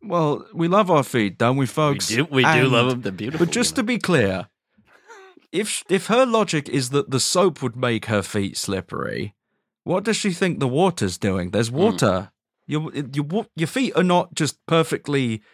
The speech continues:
Speaker 1: flat seals against, it's not like you suction cup on. I think that perhaps you don't have to do it every time, but you should probably do it, like,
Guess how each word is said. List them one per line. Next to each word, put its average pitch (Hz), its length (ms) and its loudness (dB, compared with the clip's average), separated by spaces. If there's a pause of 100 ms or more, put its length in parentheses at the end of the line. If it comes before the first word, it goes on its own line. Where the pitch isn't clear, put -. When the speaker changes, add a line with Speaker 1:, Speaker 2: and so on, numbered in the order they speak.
(140)
Speaker 1:
flat 151 320 0
seals 127 500 2
against, 107 400 -2
it's 104 220 -6
not 156 140 -2
like 123 340 -2
you - 100 -4
suction 135 500 0
cup 110 260 0
on. 101 320 0 (580)
I 165 100 4
think 196 340 0
that 160 240 4 (200)
perhaps 139 320 0
you 147 60 -2
don't 143 160 2
have 135 140 0
to 113 100 -10
do 113 100 2
it 107 80 0
every 143 300 -2
time, 117 160 2
but 123 80 -4
you 170 40 0
should 208 160 -2
probably 330 280 0
do 185 220 4
it, 151 180 -2
like, 110 200 -2